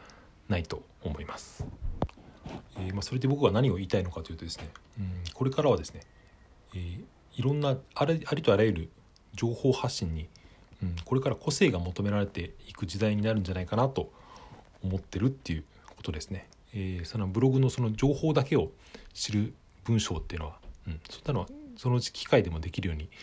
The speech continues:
えー、まあ、人工知能とかでもできるようになったらですね、それを人間が書く必要はなくなるわけですから、そうなるとですね、人が、えー、発信するにはですね、個性がないと、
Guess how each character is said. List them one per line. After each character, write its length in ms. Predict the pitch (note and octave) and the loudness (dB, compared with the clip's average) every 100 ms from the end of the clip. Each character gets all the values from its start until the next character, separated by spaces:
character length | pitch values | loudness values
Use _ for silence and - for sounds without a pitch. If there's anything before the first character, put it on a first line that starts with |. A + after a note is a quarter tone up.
| - - - - - - - | -18 -18 -20 -20 -20 -20 -14
え 420 | - F2+ E2+ F2+ - | -8 -6 -6 -8 -10
ー、 340 | - - - - - | -20 -16 -16 -14 -4
ま 80 | G2 | 0
あ、 20 | |
人 160 | A2+ B2 | 2 4
工 160 | B2+ | 4
知 100 | B2+ | 6
能 100 | B2 | 4
と 100 | - | 4
か 100 | - | -2
で 60 | E2 | -4
も 120 | D#2+ | -4
で 100 | F#2 | -4
き 40 | |
る 60 | A#2 | 0
よ 60 | F#2 | 0
う 20 | |
に 60 | |
な 60 | F2 | 0
っ 40 | |
た 120 | - - | -2 -8
ら 60 | |
で 60 | - | -8
す 100 | - | -8
ね、 120 | - - _ | -8 -10 _
そ 140 | - C3+ | -2 2
れ 60 | |
を 40 | A#2 | 4
人 160 | B2 | 6
間 240 | B2+ B2+ B2+ | 6 6 6
が 100 | - | 2
書 80 | |
く 100 | - | -2
必 220 | - - F#2+ | -4 0 -2
要 80 | |
は 100 | E2+ | 0
な 120 | E2 D#2+ | -2 2
く 100 | G#2+ | 4
な 100 | G2+ | 6
る 80 | |
わ 80 | G#2 | 4
け 100 | - | 2
で 60 | E2+ | -6
す 100 | - | -8
か 80 | E2+ | -8
ら、 120 | - - - - - | -10 -16 -18 -14 -8
そ 180 | - | 0
う 20 | D3+ | 2
な 100 | D3+ | 2
る 60 | |
と 100 | C#3 | 0
で 80 | D#2 | -6
す 100 | - | -6
ね、 140 | E2 - - | -8 -8 -12
人 220 | - - B2+ | -16 0 4
が、 200 | A#2+ - | 4 2
え 120 | A2+ | -2
ー、 20 | |
発 260 | G#2 - - | 0 -2 2
信 140 | B2+ | 2
す 120 | A2 A#2+ | 2 2
る 80 | |
に 100 | A#2+ | 2
は 60 | D#2 | 0
で 100 | C#2 | -6
す 100 | - | -10
ね、 80 | - - - - | -12 -16 -20 -20
個 140 | - C3 | -8 0
性 180 | E3 | 4
が 100 | G#2 | 4
な 100 | F2 | 2
い 80 | F2 | -2
と、 260 | - B2 | 2 2